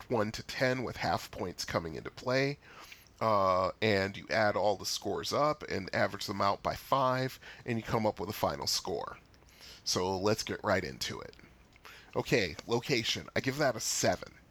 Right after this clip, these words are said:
Uh, Galloping Ghost is located on Ogden Avenue, which is also known as, uh,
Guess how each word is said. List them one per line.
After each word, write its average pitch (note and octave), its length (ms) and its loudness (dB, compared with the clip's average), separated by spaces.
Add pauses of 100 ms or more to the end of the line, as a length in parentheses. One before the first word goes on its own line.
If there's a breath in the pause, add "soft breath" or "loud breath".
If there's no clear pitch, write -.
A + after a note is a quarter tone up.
(600 loud breath)
Uh, A2 280 6
Galloping C3+ 400 2
Ghost B2+ 300 4
is A2+ 180 -4
located A#2 400 2
on G2+ 180 4
Ogden A2 360 2
Avenue, A#2 520 0
which A2 220 -2
is G#2 100 -6
also G#2+ 260 2
known G2+ 360 -2
as, G2 340 0
uh, F#2+ 320 2